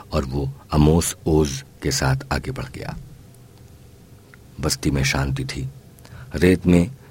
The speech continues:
जुगनू चारों तरफ भरे हुए थे। रेतीले खरगोश दौड़ते हुए आते,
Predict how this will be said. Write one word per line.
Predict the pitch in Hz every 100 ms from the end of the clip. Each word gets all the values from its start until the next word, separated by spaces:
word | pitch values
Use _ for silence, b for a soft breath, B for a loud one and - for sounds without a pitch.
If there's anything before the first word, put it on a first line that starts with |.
| 71
जुगनू | 71 85 95 87
चारों | 78 76 78
तरफ | - 73
भरे | 67 69 76
हुए | 67 71 67
थे। | - - - B B B
रेतीले | 76 87 76 95 95
खरगोश | - 82 80 85 82
दौड़ते | 82 76 67 73
हुए | 67 73
आते, | 67 69 82